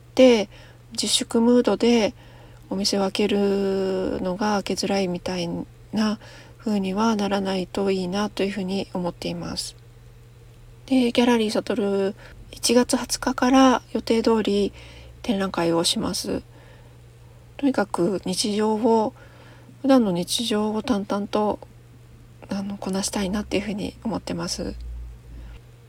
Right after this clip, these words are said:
まあ、先月お伝えしましたように、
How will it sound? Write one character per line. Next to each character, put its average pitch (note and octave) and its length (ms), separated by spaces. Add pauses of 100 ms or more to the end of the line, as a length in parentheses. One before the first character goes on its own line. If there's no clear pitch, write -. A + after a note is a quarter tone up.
(360)
ま B3+ 60
あ、 - 20
先 A3+ 200
月 G#3 220
お F3+ 60
伝 - 300
え G3+ 60
し - 140
ま G3+ 140
し - 80
た G3 140
よ G3+ 200
う G3 40
に、 G#3+ 420